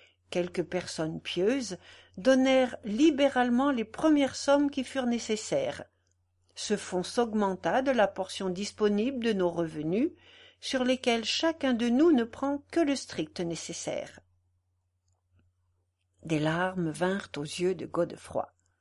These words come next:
Nous sommes les desservants fidèles du nid des chrétiennes,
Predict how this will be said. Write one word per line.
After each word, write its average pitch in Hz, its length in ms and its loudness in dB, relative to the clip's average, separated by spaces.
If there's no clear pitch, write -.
Nous 302 160 10
sommes 370 360 6
les 208 140 6
desservants 190 520 -2
fidèles 180 520 0
du 165 160 -6
nid 190 240 0
des 156 160 0
chrétiennes, 156 720 -6